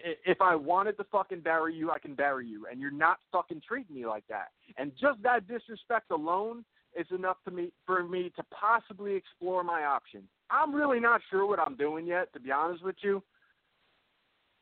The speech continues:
But the fucking completely drop off like it's just cool because it's J-Cat might get you fucked up.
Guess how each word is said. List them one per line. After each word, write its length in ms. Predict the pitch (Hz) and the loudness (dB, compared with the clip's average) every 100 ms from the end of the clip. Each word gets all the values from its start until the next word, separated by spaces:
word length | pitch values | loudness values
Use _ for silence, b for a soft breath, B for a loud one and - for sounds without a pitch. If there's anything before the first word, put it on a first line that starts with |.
| 117 | 2
But 180 | 208 202 | 2 2
the 80 | 175 | -4
fucking 420 | 214 214 214 190 170 | 0 0 0 -6 -6
completely 580 | 180 - 262 269 247 208 | -8 -6 -8 -6 -10 -8
drop 280 | 214 214 208 | 2 4 4
off 240 | 208 220 214 | 4 4 2
like 160 | 185 165 | -4 -4
it's 120 | - | -8
just 160 | 165 - | -10 -10
cool 340 | - 220 233 220 | -10 -6 -6 -6
because 320 | 208 - 185 | -8 -2 -2
it's 120 | 151 117 127 | -2 -8 2
J-Cat 580 | 165 185 - 220 220 - _ _ _ _ _ _ _ _ _ _ _ _ - | 4 4 2 4 4 -2 _ _ _ _ _ _ _ _ _ _ _ _ -16
might 380 | 143 208 240 - | 0 2 2 -2
get 120 | 214 | -8
you 60 | 156 - | -8 0
fucked 300 | 202 - 175 | 0 2 2
up. 200 | 127 | 2